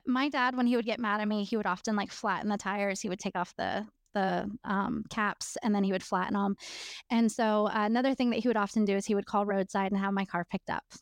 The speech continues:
"There's a car in my driveway. I don't, I don't recognize who it is." And he would have it towed to the shop or whatever. So, uh, he's in surgery. I call my mom. I'm like, "Where's my car? I need to get my car." She tells me where it is. I take a taxi.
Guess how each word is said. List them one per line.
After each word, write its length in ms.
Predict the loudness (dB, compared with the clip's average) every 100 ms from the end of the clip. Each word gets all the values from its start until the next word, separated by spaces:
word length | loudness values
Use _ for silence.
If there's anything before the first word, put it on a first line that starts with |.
| _
"There's 160 | 0 0
a 40 |
car 120 | 0 2
in 60 |
my 100 | 2
driveway. 320 | 2 0 0 2
I 40 |
don't, 200 | 0 -2
I 80 | -2
don't 120 | 0
recognize 440 | 0 0 0 0 0
who 80 | 2
it 60 |
is." 160 | 0 2
And 80 | 0
he 40 |
would 80 | 2
have 140 | -2
it 100 | -4
towed 220 | -2 -2
to 100 | -2
the 60 | -6
shop 280 | -4 -4 -4
or 80 | -4
whatever. 400 | -4 -6 -6 -6 -8 -10 -10 -10 -10
So, 380 | -2 2 2 2
uh, 300 | 0 0 0 -2
he's 280 | 0 2
in 100 | 4
surgery. 360 | 4 2 2 -2
I 40 | -2
call 220 | 0 2
my 80 | 4
mom. 280 | 4 4
I'm 80 | 2
like, 140 | 0 0
"Where's 260 | 0 0
my 120 | 0 0
car? 480 | 0 0 0 -2 -6 2
I 60 | 4
need 160 | 4
to 60 | 0
get 120 | -2
my 80 | -2
car." 320 | -2 -2 -2
She 160 | -6 -2
tells 280 | -2 2
me 120 | 2 2
where 100 | 2
it 80 | 2
is. 280 | 2 2
I 140 | -2 -6 _
take 180 | -4 -2
a 40 |
taxi. 680 | -2 -4 -4 -6 -2 0 -2